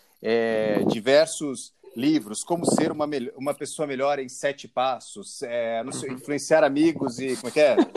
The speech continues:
Speaker 1: Coisa de
Speaker 2: Como fazer
Speaker 1: pessoa,
Speaker 2: amigos
Speaker 1: amigos
Speaker 2: e
Speaker 1: e influ-,
Speaker 2: influenciar pessoas.
Speaker 1: é. Ou seja,
Speaker 2: Dale
Speaker 1: o mer-,
Speaker 2: Carnegie.
Speaker 1: existe, é, existe uma respiração que tá bem forte aí.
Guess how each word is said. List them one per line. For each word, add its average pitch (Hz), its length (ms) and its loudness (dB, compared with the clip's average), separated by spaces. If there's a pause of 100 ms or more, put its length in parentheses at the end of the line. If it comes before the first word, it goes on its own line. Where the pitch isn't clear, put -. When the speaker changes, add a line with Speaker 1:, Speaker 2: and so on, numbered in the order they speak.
(200)
Speaker 1:
Coisa 147 320 0
de - 100 -8
Speaker 2:
Como 208 280 6
fazer 196 360 8
Speaker 1:
pessoa, 180 200 4
Speaker 2:
amigos 226 240 -4
Speaker 1:
amigos 339 300 6
Speaker 2:
e 147 40 -6
Speaker 1:
e - 40 -4
influ-, - 140 -4 (160)
Speaker 2:
influenciar 185 360 2
pessoas. 165 840 0
Speaker 1:
é. - 140 -20
Ou 151 160 6
seja, 135 440 4
Speaker 2:
Dale 156 200 -2
Speaker 1:
o 135 140 0
mer-, 147 180 8
Speaker 2:
Carnegie. 104 160 -20 (320)
Speaker 1:
existe, - 680 -4 (140)
é, 117 320 0
existe 120 300 -6
uma 143 80 -2
respiração - 840 2 (160)
que - 100 -8
tá 120 320 6 (220)
bem 127 220 -4
forte 107 460 0
aí. - 440 -4